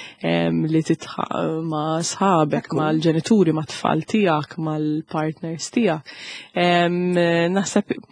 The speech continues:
Speaker 1: hija xi ħaġa li ftit huma l-affarijiet fil-ħajja li nħoss li jilħqu <laughs> l-istess livell tagħha. Em, imma ovvjament hija xi ħaġa
Speaker 2: Suġġettiva,
Speaker 1: personali, għali-,
Speaker 2: personali,
Speaker 1: li hija
Speaker 2: ok?
Speaker 1: l-opinjoni
Speaker 2: Ok.
Speaker 1: tiegħi, ovvjament.
Speaker 2: Ekku.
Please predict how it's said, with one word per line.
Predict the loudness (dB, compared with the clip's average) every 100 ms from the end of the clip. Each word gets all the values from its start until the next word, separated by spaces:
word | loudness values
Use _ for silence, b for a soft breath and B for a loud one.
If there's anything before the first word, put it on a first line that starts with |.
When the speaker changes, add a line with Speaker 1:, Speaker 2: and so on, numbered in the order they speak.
| B B
Speaker 1:
hija | 2 4
xi | 4 4
ħaġa | 4 4 4
li | 2
ftit | 0 2 2 0 -6 -6
huma | -2 2 2
l-affarijiet | 2 -2 -4 0 0 0
fil-ħajja | -2 -2 0 0 2
li | 2 2
nħoss | 0 -2 -4 -6 -4
li | 0 2 2 2 -2 B B B B
jilħqu | 2 4 4 0 0 0 -2 -8 -4
<laughs> | 0 4 4 4
l-istess | 2 0 -2 -2 0
livell | 0 0 0 0 -2
tagħha. | -4 -4 -6 -8 -8 -8 B B B B
Em, | -6 -2 -2 0
imma | 0 2
ovvjament | 2 2 0 -6 -20 _ _ 0
hija | 4 4
xi | 4 2
ħaġa | 2 2
Speaker 2:
Suġġettiva, | 4 4 4 2 4
Speaker 1:
personali, | 4 4 2 2
għali-, | 2 4
Speaker 2:
personali, | 4 4 4 2
Speaker 1:
li | 0 2
hija | 4
Speaker 2:
ok? | 4
Speaker 1:
l-opinjoni | 4 2 0 -2 -2 -2
Speaker 2:
Ok. | -2
Speaker 1:
tiegħi, | 0 0 0
ovvjament. | -4 -6 -6 -4 -4
Speaker 2:
Ekku. | -6 -8 -12